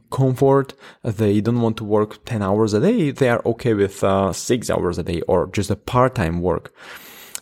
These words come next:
So, um, you know, um, the term dream job is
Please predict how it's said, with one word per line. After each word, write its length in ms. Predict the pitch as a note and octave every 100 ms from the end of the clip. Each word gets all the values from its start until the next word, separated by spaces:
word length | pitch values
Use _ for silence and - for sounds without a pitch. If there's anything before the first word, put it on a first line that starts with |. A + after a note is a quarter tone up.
| -
So, 320 | - B2+ A#2+
um, 400 | A#2+ A#2+ A#2+ - -
you 120 | F#3 F3
know, 180 | D3 -
um, 200 | A2 A2
the 200 | A2 G#2+
term 500 | A#2 - C#3+ C3+ B2+ - _ - G2
dream 320 | A2+ C#3+ A2+
job 400 | D3+ A#2+ A2 - - - -
is 600 | G#2 G#2 - - -